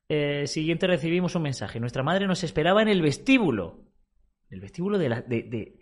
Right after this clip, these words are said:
de la Watchtower. Cuidado, ¿eh? ¿Qué le había sucedido? Su madre Janice sigue con el relato.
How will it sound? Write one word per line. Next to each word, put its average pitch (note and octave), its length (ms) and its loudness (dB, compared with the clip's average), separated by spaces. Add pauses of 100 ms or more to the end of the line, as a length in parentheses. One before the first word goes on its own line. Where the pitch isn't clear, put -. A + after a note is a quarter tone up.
(300)
de G#3 80 -2
la D#3 100 0
Watchtower. A3 800 4 (420)
Cuidado, G2 360 -2
¿eh? G2 60 -8 (840)
¿Qué A#3 140 4
le A3+ 100 8
había F3+ 160 6
sucedido? G#2+ 580 -4
Su - 140 -6
madre A3+ 260 2
Janice D#3 400 0
sigue D3+ 180 -2
con D3 140 -2
el A#2+ 80 -2
relato. G#2 560 -8